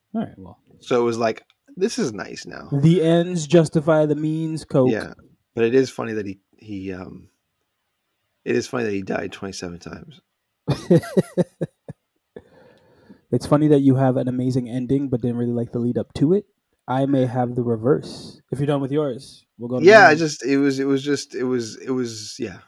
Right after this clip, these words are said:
Speaker 2: it was the end of Clone Saga. It was actually well done. I, I, as much, as much flack that I give this, this series or this arc or series, whatever you wanna call it, it was, yeah, it was, I enjoyed it.
Speaker 1: Fair enough. Going to a great build-up, but maybe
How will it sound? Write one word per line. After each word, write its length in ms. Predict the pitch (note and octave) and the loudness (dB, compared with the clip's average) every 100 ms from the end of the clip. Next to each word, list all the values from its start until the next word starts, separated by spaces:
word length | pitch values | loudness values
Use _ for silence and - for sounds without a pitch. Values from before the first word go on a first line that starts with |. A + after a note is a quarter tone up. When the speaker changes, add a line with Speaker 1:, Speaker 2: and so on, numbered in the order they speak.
| _ | _
Speaker 2:
it 60 | A#2+ | -10
was 120 | A#2 | -4
the 80 | B2+ | -4
end 80 | B2 | -4
of 60 | A#2 | -6
Clone 140 | A2 | -8
Saga. 160 | G2+ A2+ | -6 -2
It 40 | |
was 120 | C3 | 0
actually 240 | D3 D#3+ C#3 | 0 0 -2
well 160 | A#2 | -2
done. 260 | A2 F#2+ - | -4 -8 -12
I, 80 | D2+ | -14
I, 220 | - - - A#2+ | -12 -12 -6 2
as 80 | C3+ | 4
much, 280 | D3 D3+ - | 4 0 -2
as 160 | A#2 C3+ | -2 -2
much 320 | C3 - - | -4 -6 -8
flack 300 | - A#2+ A#2 | -2 0 0
that 80 | G#2+ | -6
I 80 | G2+ | -6
give 180 | G2+ G2+ | -6 -8
this, 380 | G2 - - _ _ | -10 -12 -14 _ _
this 160 | G2 - | -16 -12
series 380 | G2 G2 - - | -8 -8 -8 -8
or 140 | G2 | -8
this 340 | F#2 F#2 - - - | -8 -12 -14 -16 -6
arc 360 | G2 - - _ _ _ _ | -4 -4 -12 _ _ _ _
or 240 | - - - - | -14 -14 -14 -14
series, 400 | - G#2 G#2 G2 | -12 -8 -8 -6
whatever 160 | F#2+ | -8
you 60 | G2+ | -8
wanna 160 | F#2+ | -10
call 260 | F2 G#2 A#2+ | -8 -10 -10
it, 120 | - - | -12 -14
it 80 | |
was, 180 | - - | -18 -16
yeah, 120 | - G#1 | -16 -18
it 100 | - | -18
was, 280 | - A#2+ _ _ _ _ _ _ _ _ _ _ _ _ _ _ _ _ _ - | -18 -18 _ _ _ _ _ _ _ _ _ _ _ _ _ _ _ _ _ -8
I 80 | F3 | -4
enjoyed 240 | A3+ C4 | -2 -4
it. 140 | A3+ _ _ _ _ _ _ _ _ _ | -6 _ _ _ _ _ _ _ _ _
Speaker 1:
Fair 220 | - A2+ | -12 -8
enough. 320 | C3+ D#3 - - - _ _ _ _ - | -8 -8 -10 -20 -20 _ _ _ _ 0
Going 260 | D#3+ F3 F3 | 2 2 -2
to 180 | F#3+ | -2
a 120 | E3+ D3 | 0 -2
great 360 | C#3 G3 E3 | 4 4 4
build-up, 420 | F3+ F#3 G#3+ A3+ | 4 4 2 -2
but 100 | D#3 | -4
maybe 420 | C3 C#3+ C#3+ C#3 | -2 -2 0 -2